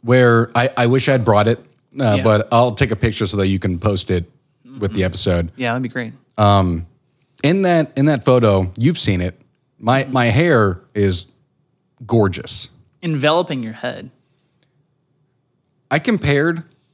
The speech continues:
Speaker 1: the length of my hair to that photo to right now. My hair is longer now than it was in college.
Speaker 2: Really? You don't really, th-, you don't consider those?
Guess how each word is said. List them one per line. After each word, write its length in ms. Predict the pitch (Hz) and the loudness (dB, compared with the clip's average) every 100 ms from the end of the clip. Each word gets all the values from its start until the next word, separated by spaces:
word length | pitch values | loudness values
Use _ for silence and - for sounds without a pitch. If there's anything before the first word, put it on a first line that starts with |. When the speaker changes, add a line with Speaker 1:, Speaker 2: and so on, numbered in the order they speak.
| - | -6
Speaker 1:
the 120 | 113 | -2
length 460 | 104 131 151 - - | 0 0 -2 -8 -8
of 100 | 107 | -4
my 140 | 117 | 0
hair 220 | 117 127 | 0 0
to 100 | 127 117 | 0 0
that 160 | 120 | 0
photo 420 | 123 123 131 139 - _ | 0 0 0 -2 -8 _
to 80 | 104 | -2
right 200 | 101 113 | 0 2
now. 360 | 104 107 139 - _ _ _ _ _ | 0 0 -2 -8 _ _ _ _ _
My 140 | 117 | -2
hair 200 | 110 127 | 2 2
is 120 | 120 104 | 2 0
longer 260 | 113 107 | 0 2
now 260 | 104 101 98 | 2 2 0
than 120 | 92 | -2
it 80 | 95 | -2
was 460 | 98 90 87 85 - _ _ _ _ _ _ _ | -2 -2 -2 -8 -12 _ _ _ _ _ _ _
in 100 | 101 | -6
college. 380 | 92 87 80 - | -4 -4 -4 -6
Speaker 2:
Really? 300 | 453 370 269 | -2 0 0
You 60 | 262 | 0
don't 140 | 302 | 0
really, 180 | 262 185 | 0 -2
th-, 180 | - - 104 _ _ _ _ _ - | -4 -18 -20 _ _ _ _ _ -10
you 100 | 240 | -6
don't 160 | 294 | -6
consider 460 | 170 151 - 269 226 | -6 -8 -4 -4 -4
those? 600 | 123 98 113 117 - | -8 -12 -14 -14 -16